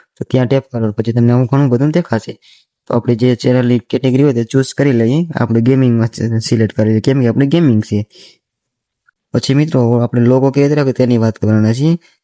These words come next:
તો મિત્રો, તમે જે અહીંયા ઓટો પે દેખાતો છે બ્લુ કલરમાં, ત્યાં ટેપ કરી દેવાનું. પછી તમારે ગેલેરી સિલેક્ટ કરી લેવાની. તો મિત્રો, તમને દેખાડવા માટે આપણે એક આ ફોટો લીધો છે, આપણી પાસે લોગો છે ને, એટલે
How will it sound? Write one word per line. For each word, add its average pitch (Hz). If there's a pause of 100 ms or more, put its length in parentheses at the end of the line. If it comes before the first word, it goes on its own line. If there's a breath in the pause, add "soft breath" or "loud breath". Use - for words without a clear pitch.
(140)
તો 123
મિત્રો, 143
તમે 123
જે 135
અહીંયા 131
ઓટો 123
પે 117
દેખાતો 123
છે 110
બ્લુ 117
કલરમાં, 113
ત્યાં 131
ટેપ 139
કરી 110
દેવાનું. 117
પછી 123
તમારે 117
ગેલેરી 123
સિલેક્ટ 110
કરી 110
લેવાની. 110 (880)
તો -
મિત્રો, 127
તમને 123
દેખાડવા 127
માટે 123
આપણે 120
એક 117
આ 117
ફોટો 123
લીધો 127
છે, 127
આપણી 113
પાસે 110
લોગો 113
છે 113
ને, 107
એટલે 123